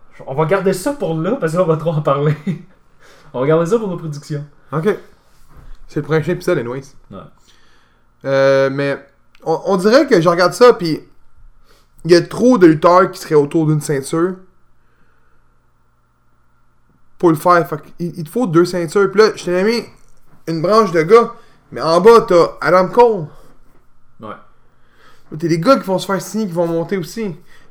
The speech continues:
Speaker 2: je te parle d'Adam Cole, mais c'est pas mal le seul. Mais tu sais, t'as Samoa Joe aussi. Tu sais, là, il est U S, mais il peut être en haut, lui aussi, là.
Speaker 1: Ben, il devrait. Selon moi, je trouve qu'il devrait.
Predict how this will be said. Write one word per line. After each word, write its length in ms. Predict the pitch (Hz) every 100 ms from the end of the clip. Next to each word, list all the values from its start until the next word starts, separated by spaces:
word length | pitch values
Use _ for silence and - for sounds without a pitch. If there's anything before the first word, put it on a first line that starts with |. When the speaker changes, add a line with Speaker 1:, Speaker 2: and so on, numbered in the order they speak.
| -
Speaker 2:
je 80 | -
te 60 |
parle 240 | 175 196 180
d'Adam 160 | 170
Cole, 280 | 156 226 190
mais 340 | 156 143 127 - _ _ _ _ _ _ _
c'est 100 | -
pas 80 | -
mal 140 | 117 110
le 60 |
seul. 180 | - 143
Mais 60 | 131
tu 100 | 185
sais, 40 |
t'as 100 | -
Samoa 340 | 147 156 175
Joe 140 | 170 240
aussi. 320 | 208 - 220
Tu 60 | 151
sais, 180 | 143 151
là, 60 |
il 180 | 180 151
est 40 | 160
U 120 | 170
S, 220 | 185 123
mais 120 | 120
il 60 | 117
peut 180 | 170 190
être 100 | 202
en 100 | 208
haut, 180 | 269
lui 140 | 233 214
aussi, 280 | - 226 214
là. 60 | 180 - - - - _ _ _ _ _
Speaker 1:
Ben, 140 | 123 104
il 120 | 92
devrait. 480 | 98 92 95 90 104 143 _ _ - - - - -
Selon 300 | - 117 120
moi, 200 | 117 143
je 80 | 147
trouve 160 | 127
qu'il 100 | 120
devrait. 480 | 107 104 95 92 104